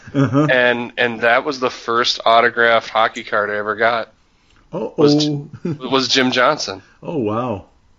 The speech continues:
Speaker 2: And so
Speaker 1: Oh. <laughs>
Speaker 2: they're still, he's still, I think, I wanna say he's working in the minors somewhere right now.
Speaker 1: Mm-hmm.
Speaker 2: The last I heard, he's bounced everywhere.
Speaker 1: Mm-hmm.
Speaker 2: But, um, and so was his son,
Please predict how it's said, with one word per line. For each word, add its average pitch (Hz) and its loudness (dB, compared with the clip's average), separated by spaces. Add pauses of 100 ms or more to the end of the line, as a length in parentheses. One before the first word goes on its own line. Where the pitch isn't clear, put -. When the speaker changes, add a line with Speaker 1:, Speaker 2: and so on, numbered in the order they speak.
Speaker 2:
And 131 0
so 135 4
Speaker 1:
Oh. 117 6
<laughs> 107 -10
Speaker 2:
they're 123 4
still, 131 4
he's - -6
still, 139 4 (840)
I 123 -6
think, 139 -4
I 131 -2
wanna 160 4
say 139 0
he's 120 -8
working 123 0
in 117 -2
the 98 -4
minors 117 0
somewhere 135 2
right 135 2
now. 139 -2 (140)
Speaker 1:
Mm-hmm. 156 -2 (400)
Speaker 2:
The 110 -10
last 117 2
I 123 2
heard, 127 4
he's 143 0
bounced 120 2
everywhere. 101 -2
Speaker 1:
Mm-hmm. 131 -4
Speaker 2:
But, 110 4 (760)
um, 107 2
and 107 -4
so 135 4
was 123 2
his 110 -2
son, 117 2